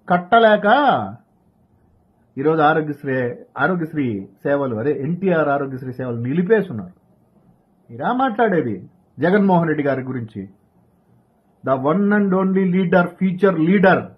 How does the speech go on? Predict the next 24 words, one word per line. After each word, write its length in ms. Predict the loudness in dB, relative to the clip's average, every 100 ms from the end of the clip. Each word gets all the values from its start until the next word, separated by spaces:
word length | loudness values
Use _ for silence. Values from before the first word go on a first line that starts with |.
| _ _ _ _ _
భారతదేశం 840 | -6 2 4 4 2 -2 0 0 0
కాదు, 160 | 0
ప్రపంచ 420 | -2 -2 -2 0 2
దేశాలను 440 | 0 2 0 0
కూడా 280 | 0 0 0 -4 -8
తిప్పి 260 | -8 -4
ఆంధ్ర 280 | -2 -2 -2
వైపు 240 | -2 -2 -4
చూపించగలిగిన 720 | -10 -8 -8 -8 -8 -8 -8
లీడర్ 460 | -6 2 4 4 2
ఎవరన్నా 320 | 0 -2 -4
ఉన్నారంటే 380 | -4 -4 -6 -8
జగన్మోహన్ 600 | -8 -8 -8 -8 -8 -8
రెడ్డి 160 | -8
గారే. 280 | -10 -12 -14 _ _ _ _
రాసి 400 | -4 0 2 0
పెట్టుకోండి. 640 | -4 -6 -6 -6 -6 -8 -12 _ _ _ -4
ఈరోజు 360 | -2 0 -2
జగన్మోహన్ 520 | 0 2 2 4 4 2
రెడ్డి 140 | 0
గారు 160 | 0 0
ఓడిపోవడం 520 | 0 0 0 0 0
ఆయన 260 | 0 0
మంచికే. 760 | 2 0 0 -2 2 2 0 -6